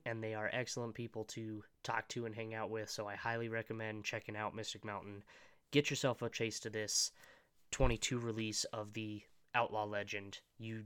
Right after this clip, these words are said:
definitely will not regret it. So that's gonna wrap it up for the very first episode. Again, short intro, wanted to kinda just get out there a little bit about me, a little bit about why I do this, what I enjoy,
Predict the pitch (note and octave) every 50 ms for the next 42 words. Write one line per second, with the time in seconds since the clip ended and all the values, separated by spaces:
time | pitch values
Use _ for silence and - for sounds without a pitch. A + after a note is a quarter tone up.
0 | - _ - A#2+ A2+ - - A2+ G#2+ F#2 G2 G#2+ G2+ G2+ G2 F#2+ G2 F#2+ F2+ F2+
1 | F2+ F#2 G2+ F2+ D#2+ D2 C#2 - - - - - - - - - - - - -
2 | _ _ _ - _ _ _ - _ _ _ _ _ _ _ - - _ _ -
3 | - - B2+ A#2 A#2+ D3+ F3 - - F3+ D#3+ C#3+ D3+ D#3+ D#3 - C#3+ D3 D3+ -
4 | - - - C#3+ C3+ C3+ C3 C3 B2 - A#2 A2 B2+ C3+ C#3 A#2+ - C#3 B2+ -
5 | - B2+ A#2+ - C3+ - - C3 B2+ C3+ C3+ - - - - - - - - A#2
6 | A#2 C3+ C#3 C#3 C#3 C#3 C#3 - - _ _ - - - - D3 C#3+ C3 - C3
7 | B2+ A#2+ - - C3 B2 A#2+ A#2+ A#2 A2 A#2+ A#2+ B2 B2+ B2+ B2 B2 B2 A#2 -
8 | - B2 B2 A#2+ B2 B2 B2 A#2+ A2+ - - - - - - - - - - _
9 | _ _ _ _ - - - - - - A3 A3+ A3 - - G#3+ G3 G3 F#3+ F#3+
10 | - F3+ F3+ E3+ D#3+ D3+ E3 D#3+ D#3+ D3 D#3+ D3+ C#3+ D3+ D3 C#3+ C3 C3 C3+ C3+
11 | C3 B2+ B2 B2+ C#3 C3+ B2 C3+ B2+ B2 A2 B2+ B2+ B2 G2+ A#2 B2+ B2 B2 B2
12 | A#2+ A#2 A2 A2+ A#2 A#2 A2+ A#2+ A#2 A#2 A2+ - - - - A#2 A#2 A#2+ A#2+ A#2
13 | A#2 A#2 A2+ A2 G#2 G#2 A2+ A2 A2 A2 A2 A2